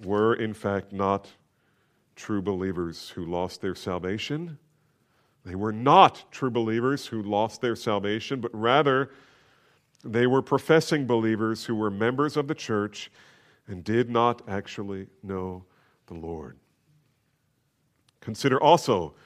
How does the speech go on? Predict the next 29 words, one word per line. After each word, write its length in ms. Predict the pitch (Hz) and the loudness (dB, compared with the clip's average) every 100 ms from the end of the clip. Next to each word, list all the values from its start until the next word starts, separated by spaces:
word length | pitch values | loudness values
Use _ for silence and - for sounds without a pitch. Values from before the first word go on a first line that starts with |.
| - | -8
such 320 | - 127 - | 0 0 0
New 140 | 127 | -4
Testament 540 | 123 135 120 117 110 - | -2 -2 -2 -4 -6 -4
texts 420 | 113 110 - - | -4 -4 -8 -8
as 420 | 107 101 - - _ _ _ - | -4 -2 -4 -12 _ _ _ -14
the 60 | |
following, 480 | - 110 95 90 80 | -2 2 2 0 -4
Matthew 320 | 95 95 110 | -4 -4 -6
seven, 520 | - - 104 82 71 - _ _ _ _ _ _ _ _ _ _ | -6 -2 -2 -4 -10 -18 _ _ _ _ _ _ _ _ _ _
twenty-one 460 | - 107 110 113 110 | -4 -2 2 2 2
and 140 | 107 | 0
twenty-two. 960 | - 107 104 101 - - 104 78 69 - _ _ _ _ _ | -2 -2 -2 -6 -12 -8 -6 -6 -10 -16 _ _ _ _ _
Here's 180 | - 87 | -10 -8
a 40 | 95 | -6
sobering 460 | 110 101 98 92 | -2 0 0 -4
text 300 | 87 98 - | -4 -6 -4
if 100 | 101 | -8
there 160 | 101 92 | -4 -4
ever 180 | 95 90 | -4 -4
was 260 | 90 73 | -4 -6
one. 240 | 76 73 67 _ _ _ _ _ _ _ _ _ _ | -12 -14 -18 _ _ _ _ _ _ _ _ _ _
"Not 220 | 113 104 | -4 0
everyone 380 | 110 120 135 151 | 2 0 2 2
who 100 | 151 | 2
says 340 | 160 - 131 - | -2 -2 -2 -2
to 80 | 123 | -4
me, 260 | 117 113 | -2 -4
'Lord, 360 | 110 117 143 127 | 0 2 2 2
Lord,' 440 | 135 170 98 87 | 2 2 0 -6